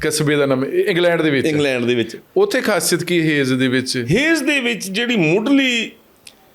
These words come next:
Speaker 2: ਇਹਦੀ ਪ੍ਰੋਡਕਸ਼ਨ ਸ਼ੁਰੂ ਹੋਈ ਰਿਕਾਰਡਾਂ ਦੀ,
Speaker 1: ਜੀ।
Speaker 2: ਉਹ ਫੈਕਟਰੀ ਹੇਜ਼ ਦੇ ਵਿੱਚ ਸੀ।
Speaker 1: ਅੱਛਾ, ਅੱਛਾ, ਅੱਛਾ। ਜਿਹੜੇ
Speaker 2: ਜਿਹੜੇ ਵ-, ਵਰਲਡ ਵਾਈਡ ਰਿਕਾਰਡ ਜਾਂਦੇ ਸੀ,
Speaker 1: ਹਮ।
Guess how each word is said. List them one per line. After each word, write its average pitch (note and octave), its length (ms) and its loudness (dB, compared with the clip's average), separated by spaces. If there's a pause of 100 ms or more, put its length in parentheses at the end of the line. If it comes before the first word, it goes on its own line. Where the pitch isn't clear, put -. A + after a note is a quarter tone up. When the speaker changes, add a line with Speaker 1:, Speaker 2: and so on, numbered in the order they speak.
(340)
Speaker 2:
ਇਹਦੀ A#3 140 0
ਪ੍ਰੋਡਕਸ਼ਨ G#3+ 560 0
ਸ਼ੁਰੂ B3 280 2
ਹੋਈ E3+ 120 4
ਰਿਕਾਰਡਾਂ A2+ 480 0
ਦੀ, - 360 -20 (400)
Speaker 1:
ਜੀ। A#2+ 280 0 (140)
Speaker 2:
ਉਹ C4+ 100 2
ਫੈਕਟਰੀ G#3+ 540 0
ਹੇਜ਼ F3+ 280 4
ਦੇ A#3+ 100 -2
ਵਿੱਚ F3+ 180 -2
ਸੀ। - 320 -6 (760)
Speaker 1:
ਅੱਛਾ, - 280 -8
ਅੱਛਾ, A#2 200 -12
ਅੱਛਾ। - 260 -14 (1500)
ਜਿਹੜੇ E3 180 -2
Speaker 2:
ਜਿਹੜੇ A3+ 260 4
ਵ-, D3+ 300 0
ਵਰਲਡ F3+ 280 4
ਵਾਈਡ F3+ 260 2
ਰਿਕਾਰਡ C#3+ 460 0
ਜਾਂਦੇ B2 360 0
ਸੀ, D#3 200 -2
Speaker 1:
ਹਮ। C3 320 -10